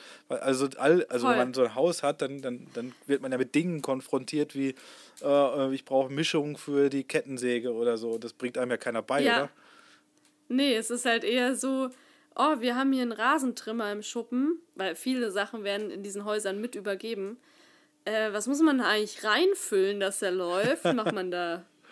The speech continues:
Speaker 2: Benzin rein, Diesel,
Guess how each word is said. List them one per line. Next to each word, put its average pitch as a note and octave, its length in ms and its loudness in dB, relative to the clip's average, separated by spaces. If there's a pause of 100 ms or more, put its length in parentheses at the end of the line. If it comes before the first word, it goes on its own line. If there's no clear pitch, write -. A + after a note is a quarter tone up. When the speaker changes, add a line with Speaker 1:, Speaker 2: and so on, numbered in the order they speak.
(220)
Speaker 2:
Benzin E4 540 6
rein, C4+ 800 2 (640)
Diesel, B3 840 4